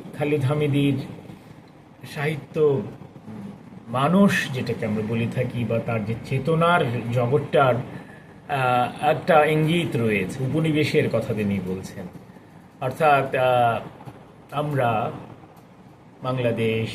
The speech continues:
দক্ষিণ এশিয়ার নাগরিকদের পেছনে যে একটা দীর্ঘ ঔপনিবেশিক, আহ, ইতিহাস রয়েছে এবং তা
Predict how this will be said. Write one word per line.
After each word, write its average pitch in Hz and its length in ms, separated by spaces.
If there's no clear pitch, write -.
দক্ষিণ 139 300
এশিয়ার 120 440
নাগরিকদের 120 840
পেছনে 113 400
যে 104 100
একটা 101 360
দীর্ঘ 147 300
ঔপনিবেশিক, 156 840
আহ, 107 100
ইতিহাস 143 520
রয়েছে 123 380
এবং 110 360
তা 139 520